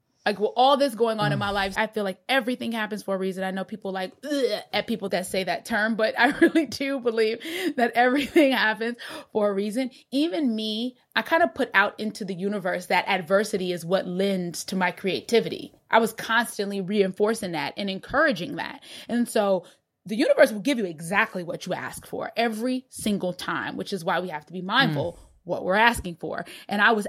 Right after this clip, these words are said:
Speaker 1: asking it to give me reasons to have more material. I need more things to talk about or
Speaker 2: But
Speaker 1: more
Speaker 2: how do you
Speaker 1: effort.
Speaker 2: go on stage and joke about a baby on life support?
Speaker 1: You don't joke about the baby on life support. You joke about the people who's taking care of the baby.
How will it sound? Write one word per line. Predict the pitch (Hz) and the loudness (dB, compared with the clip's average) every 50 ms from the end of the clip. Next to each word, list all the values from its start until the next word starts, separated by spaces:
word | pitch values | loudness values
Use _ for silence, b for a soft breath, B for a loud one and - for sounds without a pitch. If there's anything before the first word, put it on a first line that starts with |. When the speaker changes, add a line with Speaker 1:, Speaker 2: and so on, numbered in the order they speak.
| - | -2
Speaker 1:
asking | - 214 247 302 302 - 233 214 185 | 2 4 4 4 4 2 -4 -2 0
it | 202 190 - - | 0 -2 -2 -6
to | - 214 | -10 -10
give | 160 - - 247 294 320 262 | -10 -4 0 0 0 2 2
me | 302 294 285 | 2 2 2
reasons | 269 220 254 262 277 240 185 185 175 180 - - - - B B B B B B - | 2 0 2 2 2 0 0 -4 -10 -10 -14 -16 -16 -20 B B B B B B -12
to | - - 311 277 254 226 208 202 202 196 _ _ _ _ _ | -4 0 0 2 2 0 -2 -4 -6 -8 _ _ _ _ _
have | - 240 233 226 | 2 4 4 4
more | 202 214 208 226 | 4 2 2 4
material. | 240 277 - - 415 427 440 403 349 233 175 - - - - _ _ _ _ _ _ _ - | 4 4 4 6 4 4 4 4 2 2 0 -2 -4 -8 -12 _ _ _ _ _ _ _ 2
I | 262 285 | 4 4
need | 311 277 233 | 4 4 2
more | 220 233 233 233 | 0 0 0 0
things | - 214 208 208 190 | -2 -4 -8 -8 -8
to | - 190 | -10 -8
talk | - 208 202 196 | -4 -4 -4 -4
about | 196 156 135 92 - - - - _ _ _ _ - | -4 -8 -6 -8 -8 -8 -10 -16 _ _ _ _ 0
or | - 220 208 | 0 2 4
Speaker 2:
But | 202 | 4
Speaker 1:
more | 226 240 254 | 4 4 4
Speaker 2:
how | 302 349 339 | 6 4 4
do | 339 294 | 4 2
you | 269 | 0
Speaker 1:
effort. | 247 - | 0 2
Speaker 2:
go | 214 196 180 175 | 2 2 2 2
on | 165 160 160 151 | 0 -2 -2 -2
stage | - - - - - 175 170 160 147 139 139 139 127 - - - _ - | -2 -6 -8 -2 0 2 2 4 4 2 0 -2 -4 -6 -14 -16 _ -6
and | 151 143 139 143 135 127 123 - _ - | -6 -4 -4 -2 -4 -4 -6 -8 _ -8
joke | - 165 151 143 135 127 - - - _ | -2 0 0 2 0 -2 -6 -12 -16 _
about | - 147 120 135 127 123 123 | -8 -8 -6 -4 -4 -2 -2
a | 123 | -4
baby | 117 147 131 123 120 123 113 | -4 -4 -4 -4 -4 -6 -6
on | 107 104 110 | -6 -6 -6
life | 110 110 107 101 | -6 -8 -8 -10
support? | - - 113 - - 123 - - - _ _ _ _ _ _ _ _ | -12 -16 -16 -16 -18 -18 -18 -20 -20 _ _ _ _ _ _ _ _
Speaker 1:
You | - 214 233 | 0 4 8
don't | 226 262 269 262 220 | 8 8 8 6 4
joke | 254 233 220 | 2 2 2
about | 233 202 214 202 196 - | 2 0 0 0 0 -2
the | 175 | -4
baby | 151 220 220 214 180 185 | 0 4 4 4 2 0
on | 180 175 170 | -6 -6 -8
life | 175 175 170 | -10 -12 -12
support. | - - 170 - - 175 170 - | -12 -14 -14 -12 -10 -8 -8 -8
You | - 180 160 | -8 -10 -6
joke | - 208 196 175 | -2 -2 -2 0
about | 180 190 175 165 | 0 -4 -4 -4
the | - - | -10 -10
people | - 208 175 - 170 | -8 -8 -6 -6 -6
who's | 175 180 - | -6 -4 -2
taking | - 175 165 170 | -2 -2 -2 -2
care | 156 - 190 165 | -4 0 0 0
of | 147 156 | 0 0
the | 160 | -4
baby. | - - - 95 - - - - _ | -6 -4 -6 -4 -8 -8 -14 -14 _